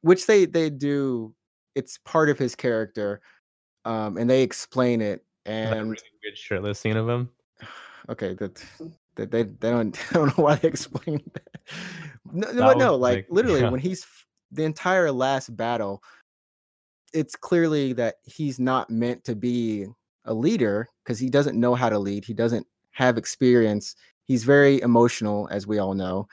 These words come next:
Speaker 1: And literally, I just wanna know, for this last movie, the second movie ended with literally about twenty people and the,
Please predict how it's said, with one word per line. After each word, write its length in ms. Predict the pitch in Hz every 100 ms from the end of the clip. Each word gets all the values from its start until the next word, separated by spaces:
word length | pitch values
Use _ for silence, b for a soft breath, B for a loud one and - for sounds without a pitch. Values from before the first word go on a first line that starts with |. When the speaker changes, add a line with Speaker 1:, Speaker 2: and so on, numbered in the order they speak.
| b _ -
Speaker 1:
And 280 | 127 127 120 _ _ _ _ _ _ _ _ _
literally, 460 | 160 214 151 107 104 b _ 151
I 80 |
just 160 | 254 277
wanna 160 | 185 139
know, 320 | 117 101 - _ _ _ _ - - _ _ -
for 160 | -
this 160 | 165 165
last 280 | 151 170 -
movie, 420 | 143 104 95 - _ _ _ _ _ _ _ _ _
the 60 | -
second 360 | - 214 220
movie 340 | 160 160 151 -
ended 360 | 156 143 120 104
with 460 | 110 120 120 - _ _ _ 123
literally 640 | 147 165 127 110 104 - _ _
about 520 | - 113 123 117 - -
twenty 380 | - 139 190 190
people 560 | 196 175 127 110 110 _ _ _ _ _ _ _ _ _ _ _ -
and 180 | 143 139
the, 200 | 123